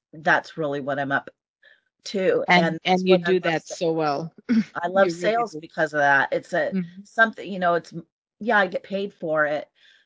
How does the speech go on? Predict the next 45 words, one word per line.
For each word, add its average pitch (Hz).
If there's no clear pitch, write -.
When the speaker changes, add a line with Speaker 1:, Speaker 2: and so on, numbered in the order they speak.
Speaker 1:
but 185
if 180
I 175
can 190
leave 170
their 160
company, 175
uh, 160
better 175
than 160
how 165
I 151
walked 170
into 170
it, 139
uh, 151
that's -
a 170
win. 139
And, 165
you 185
know, 170
um, 165
I 175
just -
feel 165
like 165
it, 117
I 175
love 165
people. 131
That's -
all. -
You 143
know, 143
I 143
Speaker 2:
That's -
Speaker 1:
want 143
Speaker 2:
great. 160
Speaker 1:
them -
to -
be -
the 127
best. -
Yeah. 120